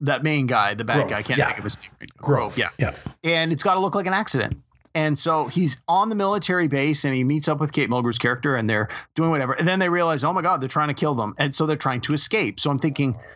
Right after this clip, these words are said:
Speaker 1: "Okay, I guess he's not gonna succeed on this plan of killing this guy, making it look like an accident, especially now that they all know he's here.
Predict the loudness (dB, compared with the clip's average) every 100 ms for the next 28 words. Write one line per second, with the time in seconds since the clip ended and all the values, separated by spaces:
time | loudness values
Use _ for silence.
0 | -6 -6 -4 -2 0 0 -2 0 2 2
1 | 0 0 2 4 2 2 0 2 2 2
2 | 2 2 2 2 0 -2 0 2 2 2
3 | 2 2 0 0 0 2 0 0 0 2
4 | 0 0 0 0 0 -2 0 0 0 0
5 | -2 -2 -2 0 0 0 2 0 0 0
6 | 2 2 0 0 -2 0 0 0